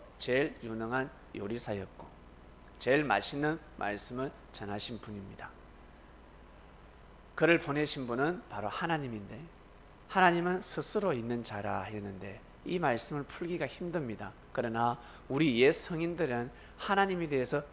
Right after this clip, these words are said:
논했습니다. 그리고 우리는 하나님의 아들이라는 것을 암시하였습니다. 옛 어른들은 늘 이런 말씀을 하셨습니다. "옛끼 이놈,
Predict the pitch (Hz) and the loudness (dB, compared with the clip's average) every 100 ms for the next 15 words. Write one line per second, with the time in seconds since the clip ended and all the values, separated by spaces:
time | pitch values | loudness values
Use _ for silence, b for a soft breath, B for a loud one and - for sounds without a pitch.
0 | - 107 101 107 - 117 101 95 95 110 | -12 -6 -4 -2 -4 -4 -6 -6 -8 -10
1 | - - - - - - - - 131 139 | -16 -20 -20 -20 -20 -20 -8 0 6 8
2 | 147 147 B B B B 135 156 165 165 | 8 6 B B B B 2 6 8 6
3 | 165 - 185 185 180 180 - 180 190 170 | 4 -2 4 4 4 4 6 6 6 2
4 | 147 131 120 - 143 147 156 B B - | 2 0 -2 2 4 6 4 B B -2
5 | 107 113 123 - 170 170 175 165 160 127 | 0 0 0 0 2 2 2 0 0 -4
6 | 101 98 92 - - - - - - - | -8 -8 -10 -14 -20 -20 -20 -20 -20 -20
7 | - - - - - - - - - - | -20 -20 -20 -20 -20 -20 -20 -20 -20 -20
8 | - - - - 123 139 160 - - 131 | -20 -20 -20 -2 6 6 6 -6 0 2
9 | 147 147 143 131 131 - 110 120 170 185 | 2 4 6 6 4 -4 4 8 8 8
10 | 190 190 147 110 123 107 104 104 - 98 | 4 2 2 0 -2 -6 -6 -6 -6 -10
11 | 92 - - - - - - 160 190 240 | -14 -18 -20 -20 -20 -20 6 8 10 10
12 | 226 208 147 | 12 12 12